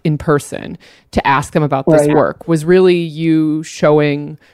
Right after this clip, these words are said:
Speaker 1: respect for, like, the work and their investment in it. It was you showing dedication. It was sho-, you showing that you would be a reliable per-, a reliable steward of the work, you know, like, all these things. And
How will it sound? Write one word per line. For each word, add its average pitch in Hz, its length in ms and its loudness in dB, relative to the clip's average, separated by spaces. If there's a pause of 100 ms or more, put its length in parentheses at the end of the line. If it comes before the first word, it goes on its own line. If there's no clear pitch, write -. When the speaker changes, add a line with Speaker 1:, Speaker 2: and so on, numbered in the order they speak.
(140)
Speaker 1:
respect - 800 -4
for, 170 240 0
like, 143 200 0
the 151 100 0
work 151 240 0
and 151 100 0
their 139 120 0
investment 208 440 2
in 202 100 2
it. 190 180 0
It - 60 -6
was 143 220 -2
you 156 120 -2
showing 139 320 -2
dedication. 180 720 0
It - 80 -4
was 131 80 -4
sho-, 147 220 -2
you 170 180 0
showing 151 400 0
that 139 120 -2
you 151 200 -4
would 143 380 -2 (360)
be 170 120 2
a 160 40 4
reliable 147 500 2
per-, 151 260 -2
a 180 100 2
reliable 156 560 2
steward 233 540 4
of 226 140 2
the 240 100 2
work, 220 340 4
you 208 80 2
know, 151 80 4
like, 156 160 2
all 180 220 2
these 175 200 -2
things. 185 380 0
And 156 140 -8